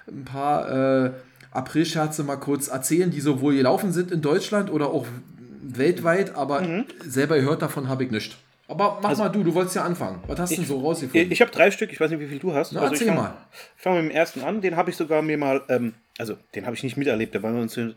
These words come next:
Speaker 2: neunzehnhundertsiebenundfünfzig, also das nicht.
Speaker 1: Oh, das ist auch
Speaker 2: Ah.
Speaker 1: schon weit zurück. Okay.
Speaker 2: Ja.
Speaker 1: Ja.
Speaker 2: Aber da könnt ihr in YouTube auch gucken, da gibt's Bildmaterial. Da hat nämlich die B B C eine Dokumentation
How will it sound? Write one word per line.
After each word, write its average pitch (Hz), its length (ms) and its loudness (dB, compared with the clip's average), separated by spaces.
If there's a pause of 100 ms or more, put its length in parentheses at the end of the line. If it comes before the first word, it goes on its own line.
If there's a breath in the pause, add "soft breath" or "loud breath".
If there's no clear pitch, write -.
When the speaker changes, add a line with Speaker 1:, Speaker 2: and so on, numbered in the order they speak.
Speaker 2:
neunzehnhundertsiebenundfünfzig, 127 1120 -4
also 101 200 -6
das 123 180 -4
nicht. 123 180 -4 (220 loud breath)
Speaker 1:
Oh, 185 220 6
das 151 60 2
ist 151 80 0
auch - 40 2
Speaker 2:
Ah. 117 40 -2
Speaker 1:
schon 131 140 -4
weit 131 140 -6
zurück. 98 320 -8 (180)
Okay. 131 320 -6 (280)
Speaker 2:
Ja. 110 140 -4
Speaker 1:
Ja. 143 200 -6 (1400 soft breath)
Speaker 2:
Aber 143 340 2 (1300)
da 110 80 -10
könnt - 280 -6
ihr 160 100 4
in 135 120 0
YouTube 175 380 -4
auch - 160 -6
gucken, 208 340 -2
da 151 60 -2
gibt's 123 220 -6
Bildmaterial. 156 720 -2 (1080)
Da 110 100 -8
hat 139 140 -4
nämlich 135 160 -2
die 123 80 -12
B 143 140 -8
B 127 80 -6
C 165 260 -4
eine 151 140 -6
Dokumentation 143 840 0